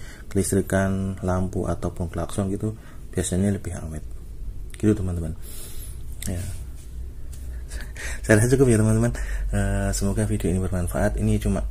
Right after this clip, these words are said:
apa ya, ya cuma review singkat aja, maksudnya perbandingan antara Aspira dengan G S akinya, akinya, eh, Aspira dan G S.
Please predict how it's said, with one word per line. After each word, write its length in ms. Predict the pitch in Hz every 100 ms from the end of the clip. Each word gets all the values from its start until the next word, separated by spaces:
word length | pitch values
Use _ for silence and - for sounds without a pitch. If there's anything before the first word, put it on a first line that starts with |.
| -
apa 240 | 107 101
ya, 240 | 90 80 - - - - - - - - - - - - - -
ya 400 | 135 143 151 - - - - - - - - - - - - -
cuma 160 | 113 95
review 240 | 104 120
singkat 320 | 107 113 113 -
aja, 320 | 104 - 98
maksudnya 320 | 101 - 110
perbandingan 480 | 110 104 92 90 95
antara 400 | 98 92 98 101 - - - - -
Aspira 400 | 98 - 95 95
dengan 320 | 90 87 90 90
G 160 | - -
S 480 | - - - - -
akinya, 560 | 85 - 85 80 76 -
akinya, 480 | 85 - 80 80 80 - - -
eh, 320 | 80 78 78 -
Aspira 320 | 82 82 82
dan 240 | 80 78
G 80 | -
S. 160 | -